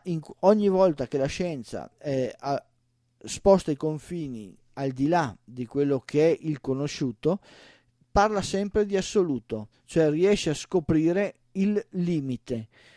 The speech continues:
Ma in realtà non esiste un limite, perché i limiti sono dati dalla volontà e sono dati dalle emozioni, sono date dalle azioni, per cui non esiste limiti per scoprire il presente, il reale,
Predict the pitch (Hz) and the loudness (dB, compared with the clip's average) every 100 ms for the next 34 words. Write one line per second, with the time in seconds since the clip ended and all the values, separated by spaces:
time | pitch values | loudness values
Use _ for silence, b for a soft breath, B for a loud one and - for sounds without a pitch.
0 | b b 147 170 185 185 233 202 139 143 | b b -4 0 0 2 2 2 0 -2
1 | 147 185 196 - 135 123 123 123 113 110 | -2 -2 -6 -6 -6 -6 -6 -6 -8 -10
2 | 113 110 131 - 175 156 185 196 190 - | -10 -8 -8 0 0 2 0 -4 -4 -4
3 | 135 147 170 147 120 123 127 139 151 165 | -2 -2 -2 -2 0 0 0 -2 -2 -4
4 | 175 196 - _ 160 - 165 175 151 151 | -6 -6 -8 _ -10 -8 -8 -8 -4 -4
5 | - 165 143 156 151 139 135 - 180 143 | -2 -2 2 2 0 -2 -8 -2 -2 -2
6 | 104 - 123 131 147 151 143 147 156 - | -6 -8 -8 -6 -6 -4 -2 2 0 0
7 | 156 117 101 107 B B B - 131 185 | -2 0 -4 -10 B B B -8 -4 -2
8 | 170 160 165 175 220 - 131 127 160 190 | -2 -2 -2 -2 -4 0 0 0 -2 -2
9 | 147 127 - - 135 - - 127 151 151 | -4 -6 -10 -4 -2 -2 -8 -4 -2 0
10 | 135 113 98 _ 147 147 131 - 113 110 | -2 -4 -10 _ -6 -2 -2 -4 -14 -20
11 | _ 120 110 139 156 147 123 101 123 123 | _ -6 -2 -2 -4 -6 -6 -6 -6 -6
12 | 120 117 120 123 113 90 110 | -4 -2 -2 -2 -4 -6 -8